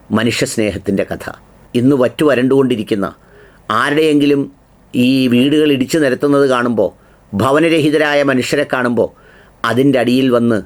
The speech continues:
വൃത്തികേടുകളും വിദ്വേഷവും പറയാൻ ഒരു മടിയുമില്ലാത്ത കൃഷ്ണരാജുമാരും തന്ത്രപരമായി സംസാരിക്കുന്ന ജയശങ്കർമാരും താത്വികമായി സംസാരിക്കുന്ന ശ്രീജിത്ത് പണിക്കരന്മാരും കൊടികുത്തി വളർന്നുകൊണ്ടിരിക്കുന്ന കാലത്ത്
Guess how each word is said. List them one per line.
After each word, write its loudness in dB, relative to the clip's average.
വൃത്തികേടുകളും 0
വിദ്വേഷവും 2
പറയാൻ 2
ഒരു 4
മടിയുമില്ലാത്ത 0
കൃഷ്ണരാജുമാരും 0
തന്ത്രപരമായി 0
സംസാരിക്കുന്ന -2
ജയശങ്കർമാരും 0
താത്വികമായി 0
സംസാരിക്കുന്ന -2
ശ്രീജിത്ത് 0
പണിക്കരന്മാരും 0
കൊടികുത്തി 0
വളർന്നുകൊണ്ടിരിക്കുന്ന 0
കാലത്ത് -2